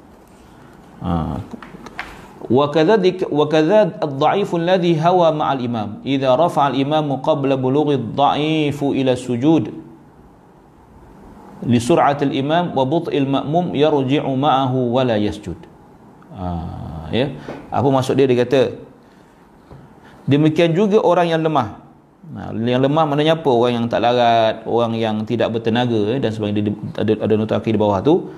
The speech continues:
Yang solat bersama imam, apabila imam mengangkat kepala sebelum dia sempat sujud.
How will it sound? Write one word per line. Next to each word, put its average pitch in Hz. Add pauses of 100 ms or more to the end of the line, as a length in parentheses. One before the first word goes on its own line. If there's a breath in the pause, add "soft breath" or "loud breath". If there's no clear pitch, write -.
(840 loud breath)
Yang 175
solat 185
bersama 180
imam, 120
apabila 143
imam 143
mengangkat 143
kepala 135 (160)
sebelum 143
dia 143
sempat 135
sujud. 110